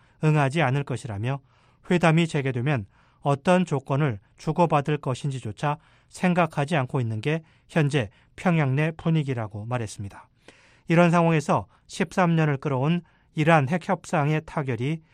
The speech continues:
북핵 협상에도 새로운 계기를 만들어낼 수 있을지 주목되고 있습니다. 비오에이 뉴스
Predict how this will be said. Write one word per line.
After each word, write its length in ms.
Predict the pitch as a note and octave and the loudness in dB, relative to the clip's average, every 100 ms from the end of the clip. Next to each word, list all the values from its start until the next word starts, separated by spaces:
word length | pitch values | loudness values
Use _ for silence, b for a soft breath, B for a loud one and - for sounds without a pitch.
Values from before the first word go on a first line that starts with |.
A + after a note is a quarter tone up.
| b b | b b
북핵 400 | - D#3 - E3+ E3 | -6 -6 0 -2 0
협상에도 680 | - E3 - C3+ A2 C#3 D#3+ b b b | -8 -6 -4 -4 -2 -2 -4 b b b
새로운 500 | - F3+ E3 D#3+ F3+ | -2 2 4 2 2
계기를 520 | D#3 B2+ A#2 B2+ D#3+ b b | 0 -2 -2 -2 -4 b b
만들어낼 680 | C#3+ C3+ B2+ C3 D3 A#2+ A#2 | -2 0 0 -2 -2 -2 -6
수 120 | - | -8
있을지 500 | A#2+ A#2 G2 - D#3+ D#3+ b | -12 -10 -12 -6 -6 -6 b
주목되고 480 | - D#3 D3 - A2+ | -4 -2 -2 -2 -8
있습니다. 420 | G2 - G2 - _ b b b | -10 -12 -14 -16 _ b b b
비오에이 360 | - D#3 D#3 D3 | 0 2 4 2
뉴스 420 | D3+ D#3 - | 0 -2 -8